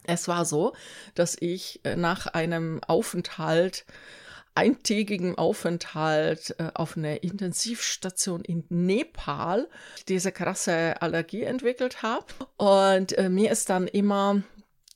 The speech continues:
so die Speiseröhre angeschwollen, so dass ich mehrmals hintereinander tatsächlich nachts auf einer Intensivstation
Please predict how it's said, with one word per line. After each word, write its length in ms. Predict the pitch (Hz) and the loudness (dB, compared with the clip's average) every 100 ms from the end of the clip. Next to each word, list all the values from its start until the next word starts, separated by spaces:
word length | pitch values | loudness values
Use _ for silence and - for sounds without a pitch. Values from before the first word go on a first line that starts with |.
| - | -10
so 240 | - - | -4 -2
die 120 | 185 175 | 0 -2
Speiseröhre 880 | - 175 262 220 175 170 170 170 - | 0 4 4 6 6 6 4 4 2
angeschwollen, 1040 | 208 247 202 - - 170 170 170 180 196 | 2 2 2 0 -2 2 4 6 6 4
so 160 | 185 | 2
dass 240 | 170 175 - | 2 0 0
ich 320 | 190 170 - | -6 -6 -4
mehrmals 540 | 170 160 180 180 175 - | -2 0 0 2 0 0
hintereinander 680 | 185 180 170 160 160 175 170 | -2 -2 -2 0 -2 -2 -4
tatsächlich 520 | 156 - 165 165 165 | -4 -6 -6 -6 -4
nachts 380 | 165 180 - - | -2 -2 -4 -8
auf 160 | - | -6
einer 120 | - | -6
Intensivstation 1120 | - 165 170 156 180 - 175 165 - 156 160 | -4 -4 -4 -4 -6 -4 -4 -4 -2 0 0